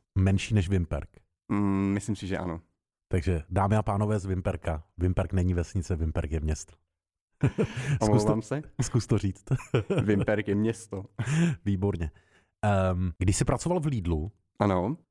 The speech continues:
Speaker 1: jako mladý člověk,
Speaker 2: Ano.
Speaker 1: bylo to tak, jak si to pamatuju já v letech dva tisíce tři až třeba dva tisíce šest sedm, eh, že nemáš čas na soukromý život a jsi tam od rána do večera?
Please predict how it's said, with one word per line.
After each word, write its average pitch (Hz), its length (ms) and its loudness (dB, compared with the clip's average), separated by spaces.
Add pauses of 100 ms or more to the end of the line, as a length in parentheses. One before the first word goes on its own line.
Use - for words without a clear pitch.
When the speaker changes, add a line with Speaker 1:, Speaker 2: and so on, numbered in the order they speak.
(1300)
Speaker 1:
jako 104 220 2
mladý 120 320 2
člověk, 80 640 -4 (300)
Speaker 2:
Ano. 92 460 0 (720)
Speaker 1:
bylo 107 320 2
to 160 180 -4
tak, - 280 -4
jak 117 140 -2
si 143 120 -4
to 175 100 0
pamatuju 147 560 0
já 110 480 0
v 123 100 -10
letech 120 320 0
dva 101 200 -2
tisíce 117 420 -4
tři 110 320 0
až 113 180 -2
třeba 107 240 -2
dva 92 160 -2
tisíce 101 460 -4
šest - 220 -2
sedm, 95 520 0 (500)
eh, 107 240 2
že 101 200 0
nemáš 113 340 0
čas 120 200 -2
na 123 80 0
soukromý 113 460 0
život 101 420 0
a 101 120 0
jsi 104 160 -4
tam 110 180 0
od 98 140 0
rána 98 240 0
do 92 80 -2
večera? 82 360 -4